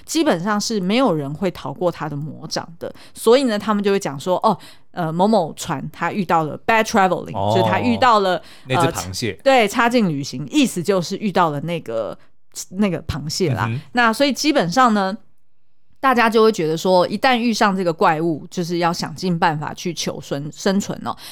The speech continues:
Speaker 1: 那所以，呃，故事的主角呢，就是这个托林，他的确就遇上了，然后当然就是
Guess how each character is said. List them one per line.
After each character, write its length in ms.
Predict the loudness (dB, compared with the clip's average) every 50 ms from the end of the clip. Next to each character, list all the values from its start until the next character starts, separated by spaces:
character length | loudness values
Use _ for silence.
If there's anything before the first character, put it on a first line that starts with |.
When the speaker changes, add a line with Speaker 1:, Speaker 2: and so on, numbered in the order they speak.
| -6 -2
Speaker 1:
那 120 | 0 0
所 140 | 2 2 2
以， 200 | 2 2 0 -2 -4 -2
呃， 220 | 0 2 2 2
故 240 | 0 -2 -2 -2 -2
事 160 | -2 0 2
的 100 | 2 2 2
主 260 | 0 -2 -4 -4 -2
角 240 | -2 -2 -2 -2 -4
呢， 180 | -6 -8 -8 -6
就 160 | -6 -4 -4 -4
是 180 | -4 -4 -4
这 160 | -4 -4 -4 -6
个 300 | -6 -6 -6 -4 -6 -6
托 360 | -8 -4 0 2 2 2 2
林， 300 | 0 -2 -6 -8 -10 -12 -14 -16 -20 -20 -20 -6
他 240 | -2 0 2 2
的 160 | 2 2 0 2
确 160 | 2 2 2
就 140 | 4 2 2
遇 160 | 0 -2 -4
上 280 | 0 0 0 0 0 -2 -8
了， 160 | -12 -12 -10
然 120 | -10 -10
后 360 | -6 0 2 2 2 2 2
当 180 | 2 2 2 2
然 100 | 2 2
就 140 | 0 -2 -2
是 260 | -2 0 0 0 0